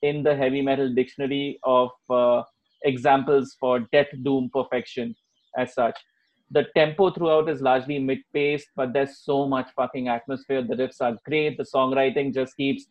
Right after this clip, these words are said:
building a lot of suspense and just releasing all that tension. It's like a constant ebb and flow of stuff. It's very masterfully done.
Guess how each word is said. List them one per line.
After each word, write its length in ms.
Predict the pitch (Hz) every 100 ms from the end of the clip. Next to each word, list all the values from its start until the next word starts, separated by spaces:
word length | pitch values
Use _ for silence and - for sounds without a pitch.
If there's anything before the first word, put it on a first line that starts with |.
| _ _ _ -
building 360 | 127 143 147 156
a 40 | 147
lot 180 | 135
of 120 | 135 135
suspense 760 | 131 - - 143 143 139 -
and 320 | 135 131 127
just 220 | 135 131
releasing 440 | 135 127 131 131 139
all 120 | 131
that 180 | 131 120
tension. 460 | 127 123 - 143 135
It's 140 | 123 135
like 180 | 123 123
a 80 |
constant 520 | 117 127 127 143 131 117 _ _ -
ebb 160 | 147 139
and 160 | 151
flow 300 | - 143 147 143
of 100 | 143
stuff. 300 | - 147 143
It's 140 | 139 127
very 240 | 139 147
masterfully 560 | 135 123 - - 147 135
done. 280 | 127 139